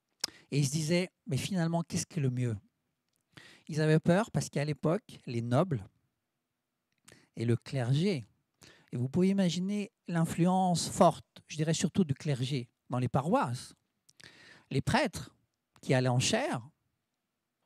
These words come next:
et qui faisaient de la politique, et qui disaient, « Attention, hein,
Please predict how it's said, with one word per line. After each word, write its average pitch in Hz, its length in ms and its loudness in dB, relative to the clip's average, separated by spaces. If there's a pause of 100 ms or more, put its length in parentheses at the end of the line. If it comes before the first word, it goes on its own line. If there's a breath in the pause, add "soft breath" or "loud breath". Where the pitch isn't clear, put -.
(640 loud breath)
et 160 60 -6
qui - 120 -2
faisaient 139 120 2
de 127 60 -4
la 131 60 -2
politique, 202 480 -2 (960)
et 156 120 -6
qui 208 180 -4
disaient, « 196 480 0 (640)
Attention, 247 640 -6
hein, 127 200 -4